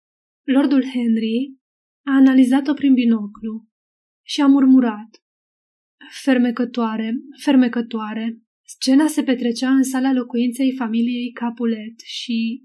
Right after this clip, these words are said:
Romeo, în costumul lui de pelerin, a intrat cu Mercutio și cu ceilalți prieteni ai lui.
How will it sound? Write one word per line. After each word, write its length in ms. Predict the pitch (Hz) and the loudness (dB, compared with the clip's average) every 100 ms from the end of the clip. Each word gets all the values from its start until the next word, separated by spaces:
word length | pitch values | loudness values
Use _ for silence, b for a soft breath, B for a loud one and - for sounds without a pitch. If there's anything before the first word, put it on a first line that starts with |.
| _ | _
Romeo, 760 | 254 233 220 214 208 220 277 _ _ _ _ | -2 -2 -2 -8 -10 -10 -12 _ _ _ _
în 80 | 269 | 0
costumul 500 | 262 254 311 302 269 | 0 0 0 2 2
lui 180 | 254 254 | 2 0
de 120 | 226 | 0
pelerin, 580 | 226 220 214 202 208 254 302 - | -4 -6 -4 -4 -2 -2 -4 -6
a 120 | 262 | -2
intrat 440 | 254 233 262 269 | 0 0 -2 -2
cu 180 | - 294 | -4 0
Mercutio 680 | 254 233 233 262 262 - 269 | 0 0 -4 -6 -4 -4 -2
și 160 | 254 262 | -2 -6
cu 120 | 233 | -10
ceilalți 520 | 233 240 233 226 226 | -6 -4 -2 -2 -6
prieteni 440 | - 226 226 233 220 | -4 -4 -2 -6 -8
ai 140 | 214 | -10
lui. 420 | 214 208 220 233 | -12 -14 -16 -20